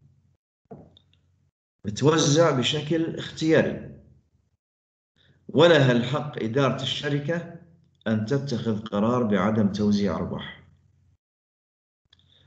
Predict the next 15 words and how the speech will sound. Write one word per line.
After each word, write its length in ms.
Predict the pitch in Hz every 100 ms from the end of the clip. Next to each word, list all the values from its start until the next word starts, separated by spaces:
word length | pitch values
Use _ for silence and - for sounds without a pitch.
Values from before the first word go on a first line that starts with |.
| -
معناته 440 | 104 135 135 135
لا 300 | 123 151 143
يوجد 680 | 151 143 123 143 135 - - - - - - -
التزام 1040 | 143 123 131 117 143 143 143 139 143 -
ثابت 760 | - 147 135 104 120 - - - - _ _ _ _ _ _ _
عند 260 | 139 147 131
التمويل 1000 | 127 - 123 123 143 139 139 139 - - - -
بالملكية، 720 | 120 123 127 113 127 82 69 - - - _ _ _ _ _ _ _ _ _ _ _ _ -
بينما 440 | 135 151 131 120
يوجد 460 | 131 147 127 123 123
التزام 480 | 110 120 127 139
ثابت 460 | 120 135 131 131 131
عند 200 | 131 123
التمويل 500 | 117 127 120 127 113
بالدين. 720 | 110 104 104 - - -